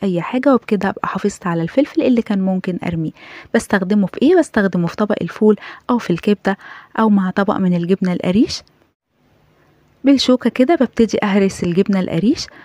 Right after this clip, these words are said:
وباخد عليها معلقة أو اتنين من الزيت وشوية كده من الفلفل،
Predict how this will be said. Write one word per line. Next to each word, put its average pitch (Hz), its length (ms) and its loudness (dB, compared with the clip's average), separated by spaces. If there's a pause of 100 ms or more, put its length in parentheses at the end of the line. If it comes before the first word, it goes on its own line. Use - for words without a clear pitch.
(180)
وباخد 220 340 0
عليها 190 380 0
معلقة 185 360 0
أو 190 220 0
اتنين 196 340 2
من 170 120 0
الزيت 175 440 -2 (640)
وشوية 190 540 0
كده 185 260 -2
من 165 120 -4
الفلفل، 262 520 -4